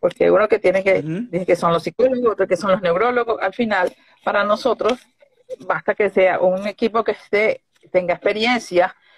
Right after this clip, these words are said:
Speaker 1: en el
Speaker 2: Ujú.
Speaker 1: tratamiento del autismo, que sea especializado, que conozca bien a fondo el, el, el, el problema, porque, eh, como te digo, es, es gente especializada y que lo conoce desde
Speaker 2: Ujú.
Speaker 1: hace tiempo, desde todas las aristas,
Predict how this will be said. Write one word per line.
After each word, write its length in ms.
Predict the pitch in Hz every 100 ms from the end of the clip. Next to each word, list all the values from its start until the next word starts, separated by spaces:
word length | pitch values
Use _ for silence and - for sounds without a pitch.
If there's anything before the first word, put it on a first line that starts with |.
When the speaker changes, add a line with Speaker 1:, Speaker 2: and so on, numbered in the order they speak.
| _ _
Speaker 1:
en 160 | 180 185
el 100 | 143
Speaker 2:
Ujú. 40 |
Speaker 1:
tratamiento 480 | 190 156 147 156 196
del 80 | 208
autismo, 560 | 190 - 208 160 185 - _ 151 - 165
que 100 | 180
sea 140 | 185
especializado, 680 | 170 196 - 196 156 190 185
que 120 | 185
conozca 560 | 180 180 170 214 220 208 _ - _
bien 200 | 196 196
a 80 | 196
fondo 440 | 220 208 202 214
el, 200 | - 180 -
el, 140 | - -
el, 480 | 185 185 175 170 165 - _ _ _ _ _
el 140 | 180
problema, 640 | 175 180 180 233 202 180 - _ _ _ _ _ _ -
porque, 600 | 190 - 185 180 170 - _ _ _ _ _ _ _
eh, 420 | - 180 175 170 151 _ - - _ _ _ _ _ _ _ _ _ _ _ _ _ _
como 220 | 196 202
te 100 | 247
digo, 320 | 180 185 190 -
es, 420 | - 190 180 -
es 260 | 214 - -
gente 300 | 220 - 339
especializada 720 | - 370 320 240 - 220 359
y 40 |
que 100 | -
lo 140 | 180 185
conoce 300 | 190 180 180
desde 160 | 190 311
Speaker 2:
Ujú. 80 | 427
Speaker 1:
hace 100 | -
tiempo, 300 | - 202 226
desde 220 | 269 254
todas 240 | - 190 196
las 100 | 185 -
aristas, 460 | 226 247 - 165